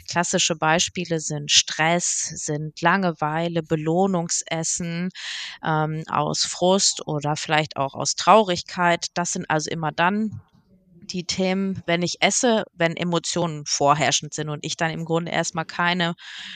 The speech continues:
Möglichkeit habe, anders mit diesen Emotionen fertig zu werden, ähm, und dann zu essen greife. Das ist so das Klassische. Und was daraus immer meistens für viele Betroffene folgt, ist das schlechte Gewissen. Also zu sagen,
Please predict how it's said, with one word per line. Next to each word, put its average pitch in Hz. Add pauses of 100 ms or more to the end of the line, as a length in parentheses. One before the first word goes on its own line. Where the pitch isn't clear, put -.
(240)
Möglichkeit 180
habe, 170
anders 185
mit 180
diesen 175
Emotionen 175
fertig 196
zu 196
werden, 190
ähm, 170
und 160
dann 170
zu -
essen 147
greife. -
Das 143
ist -
so 156
das 147
Klassische. 247
Und 175 (200)
was 165
daraus 190
immer 165
meistens 180
für -
viele 220
Betroffene -
folgt, 196
ist -
das 160
schlechte 170
Gewissen. 147 (100)
Also 147
zu -
sagen, 151